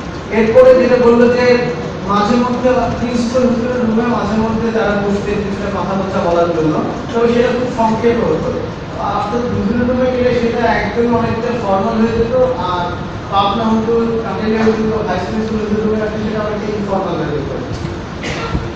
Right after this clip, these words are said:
এভাবেই বলতো, তারপরে বলছে যে আসলে অনেক, অনেক স্মৃতি, অনেক সুখকর স্মৃতি আছে। আর স্যার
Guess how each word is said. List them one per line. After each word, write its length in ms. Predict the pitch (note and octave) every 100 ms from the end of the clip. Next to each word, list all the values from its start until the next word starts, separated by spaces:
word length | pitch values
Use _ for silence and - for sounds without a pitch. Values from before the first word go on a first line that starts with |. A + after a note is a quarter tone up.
| - -
এভাবেই 460 | A#3 A#3 A#3 C#4+ A3+ A3
বলতো, 280 | A#3 A#3 A#3 A#3
তারপরে 320 | A3 G#3 A#3
বলছে 280 | A#3 A3+ A#3
যে 100 | A#3+
আসলে 460 | - - A#3+ A#3+ A#3 - - - A3
অনেক, 300 | A#3+ B3 A#3+
অনেক 240 | A3+ A#3+ A#3 -
স্মৃতি, 400 | A3+ A3+ A#3+ A#3
অনেক 260 | G#3 A3 A3 A3
সুখকর 320 | G#3+ A3+ A3+
স্মৃতি 440 | - A#3 G#3+ A#3
আছে। 320 | G3 F#3+ A#3 B3 A#3+ - - - -
আর 400 | G#3 G3 F#3+ G3 G3 - - - - - - - - - G3+
স্যার 180 | G#3